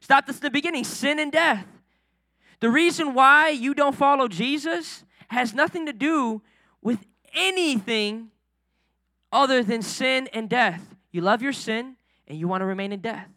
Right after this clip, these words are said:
Admit that, repent, put your faith in Jesus. Sin can't save you. Death, of course, can't save you. Death is killing you. So why remain in that?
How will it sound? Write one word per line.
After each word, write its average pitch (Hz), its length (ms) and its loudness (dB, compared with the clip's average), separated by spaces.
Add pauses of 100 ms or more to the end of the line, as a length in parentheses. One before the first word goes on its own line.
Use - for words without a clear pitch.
(800)
Admit 202 400 -4
that, 175 260 -4 (600)
repent, 240 720 -4 (420)
put 214 200 -2
your 240 100 -8
faith 240 260 -4
in 247 120 -10
Jesus. 208 760 -12 (920)
Sin 302 340 -2
can't 277 300 -4
save 294 340 -2
you. 151 180 -10 (1700)
Death, 302 320 2
of - 140 -8
course, 339 360 2
can't 196 220 -6
save 208 300 -6
you. 262 100 -6
Death 277 400 -6
is 220 140 -14
killing 359 360 -2
you. 151 200 -8 (2500)
So 254 160 -2
why 269 240 0
remain 277 480 0
in 226 80 -2
that? 175 260 -8